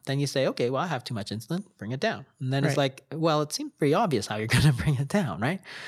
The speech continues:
Speaker 1: Uh, cut the carbs and don't eat, right?
Speaker 2: Yeah.
Speaker 1: The, it, it, it, so, so it's a much more powerful, so, so just changing that word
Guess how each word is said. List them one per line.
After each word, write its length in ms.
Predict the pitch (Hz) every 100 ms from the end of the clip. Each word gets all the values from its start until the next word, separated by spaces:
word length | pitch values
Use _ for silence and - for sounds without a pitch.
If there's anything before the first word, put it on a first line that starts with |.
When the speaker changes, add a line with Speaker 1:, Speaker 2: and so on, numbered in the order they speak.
| - -
Speaker 1:
Uh, 240 | 131 117 120
cut 180 | - -
the 60 |
carbs 480 | 131 160 165 160 135
and 640 | 120 107 101 104 107 107
don't 200 | 123 127
eat, 180 | 143 113 -
right? 240 | 107 127
Speaker 2:
Yeah. 120 | 156
Speaker 1:
The, 260 | 143 143 135
it, 160 | 139
it, 240 | 143 143 120
it, 80 | 127
so, 300 | - 165 165
so 140 | 160 160
it's 120 | 147
a 60 | 160
much 320 | 175 233 -
more 100 | 196
powerful, 540 | - 170 170 151 123
so, 180 | 127 131
so 160 | 135 151
just 320 | 147 220 -
changing 640 | - 208 196 202 196 180
that 180 | 151 123
word 640 | 131 139 151 135 104 98